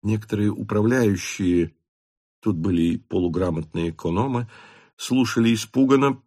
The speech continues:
предполагая смысл речи в том, что молодой граф недоволен их управлением и утайкой денег.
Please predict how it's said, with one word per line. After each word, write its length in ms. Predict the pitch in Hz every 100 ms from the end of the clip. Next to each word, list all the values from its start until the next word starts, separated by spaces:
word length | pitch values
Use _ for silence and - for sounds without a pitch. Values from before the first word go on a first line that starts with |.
| -
предполагая 720 | 110 107 104 107 107 113 110
смысл 560 | - 110 110 - 101
речи 360 | 98 104 101 -
в 100 | -
том, 220 | - 113
что 220 | 107 -
молодой 520 | 104 98 101 95 104
граф 380 | 95 95 113 120
недоволен 720 | 98 101 98 95 113 104 101
их 160 | 104 104
управлением 880 | 107 104 92 90 98 113 123 131 127
и 40 |
утайкой 760 | 110 104 - 113 113 107 117 117
денег. 640 | 113 131 95 64 - _